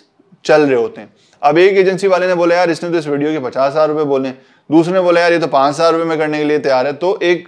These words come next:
मसला हो जाएगा, ब्रांड बोलेगा कि नहीं यार, ये सही बंदा नहीं है। तो अपना एक रेट कार्ड बनाएं, उस रेट कार्ड को अपने बढ़ते हुए सब्सक्राइबर काउंट, अपने बढ़ते हुए व्यूअरशिप काउंट, अपने बढ़ते हुए Instagram काउंट के हिसाब से अपडेट करें हर चार छः महीने में। अगर आप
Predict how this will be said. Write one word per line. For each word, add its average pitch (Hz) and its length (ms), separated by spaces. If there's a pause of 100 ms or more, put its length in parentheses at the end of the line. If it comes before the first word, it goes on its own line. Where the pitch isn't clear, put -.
(120)
मसला 139 280
हो 156 80
जाएगा, 156 240
ब्रांड 147 260
बोलेगा 151 300
कि 156 100
नहीं 143 180
यार, 156 160
ये 151 100
सही 131 200
बंदा 123 280
नहीं 117 200
है। - 160
तो 151 140
अपना 165 220
एक 165 120
रेट 139 280
कार्ड 170 260
बनाएं, 160 280 (460)
उस 170 220
रेट 143 360
कार्ड 147 300
को 156 160
अपने 151 320
बढ़ते 127 360
हुए 160 160
सब्सक्राइबर 139 680
काउंट, 180 320 (460)
अपने 160 260
बढ़ते 135 300
हुए 165 180
व्यूअरशिप 147 540
काउंट, 175 380
अपने 156 280
बढ़ते 135 280
हुए 160 180 (140)
Instagram 190 540
काउंट 156 280
के 160 100
हिसाब 131 320
से 160 220
अपडेट 135 400
करें 151 260
हर 139 180
चार 127 280
छः 135 180
महीने 123 320
में। 139 160 (380)
अगर 127 200
आप 135 380